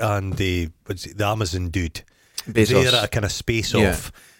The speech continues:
Speaker 1: But, but I don't think Branson can tangle with them now. He's just not got the money. His airline's, like, fucked.
Speaker 2: No, there's
Speaker 1: They were saying that, like, the long haul, kind of seven four sevens are all
Speaker 2: They're done. That's
Speaker 1: that's
Speaker 2: them
Speaker 1: them
Speaker 2: gone,
Speaker 1: done.
Speaker 2: yeah.
Speaker 1: And I know his jobs and stuff, but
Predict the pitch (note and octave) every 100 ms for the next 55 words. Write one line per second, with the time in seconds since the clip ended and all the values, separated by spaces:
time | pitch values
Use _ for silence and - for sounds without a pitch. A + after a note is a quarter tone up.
0 | _ A2 G#2+ G#2+ G2+ G2+ G#2+ C3+ C#3 A#2+
1 | - G#2 F2 G2+ F#2+ E2+ F#2+ D#2+ F2 E2
2 | - G2+ G#2+ A2 F2+ F2 E2+ E2+ E2+ F2+
3 | - D#3+ C3 F#2+ E2+ D#2+ E2 G#2 G2 G2
4 | A2+ A2+ G#2 F#2+ E2+ E2+ - - F#2 F2+
5 | - - F2 G2+ F#2+ F2 F#2 - B2 A#2+
6 | - E3+ D#3 A#2 A#2 G2+ A2 B2+ A#2 G#2+
7 | G#2+ G2 - B2 A#2+ C3+ A#2+ A2 G#2+ -
8 | A#2 A#2+ G#2+ F#2+ F#2+ F#2 E2+ C3 D3+ C3+
9 | D3+ E3 D3+ D3 - A#2 B2+ B2+ A2 G#2
10 | A2+ C3 C3 - - D3 D3+ E3+ E3+ D3
11 | G2 A#2 G#2+ F#2+ G2 - G#2+ - -